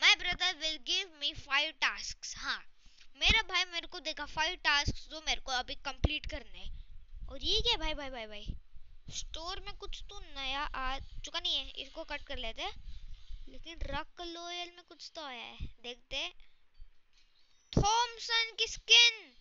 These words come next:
भाई क्या स्किन है ये? भाई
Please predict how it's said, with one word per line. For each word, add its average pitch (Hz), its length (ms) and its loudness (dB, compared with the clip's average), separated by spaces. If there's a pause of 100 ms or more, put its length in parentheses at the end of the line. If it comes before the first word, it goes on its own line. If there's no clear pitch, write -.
(1900)
भाई 427 260 -8 (140)
क्या 392 140 0
स्किन - 380 -8
है 453 200 -6
ये? 466 500 -2 (2500)
भाई 359 640 -2